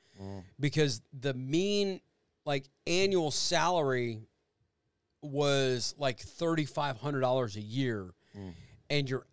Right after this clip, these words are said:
Speaker 2: average funeral was thirty-two hundred dollars.
Speaker 1: Right.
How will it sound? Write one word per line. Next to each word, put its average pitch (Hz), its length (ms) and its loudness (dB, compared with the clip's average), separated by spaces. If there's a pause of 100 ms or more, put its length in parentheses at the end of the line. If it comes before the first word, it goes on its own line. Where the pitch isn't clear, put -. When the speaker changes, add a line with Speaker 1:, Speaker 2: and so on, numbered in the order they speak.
Speaker 2:
average 143 600 0
funeral 160 600 0
was 131 280 -6 (200)
thirty-two 147 640 -2
hundred 117 380 -6
dollars. 110 600 -12
Speaker 1:
Right. 76 220 -8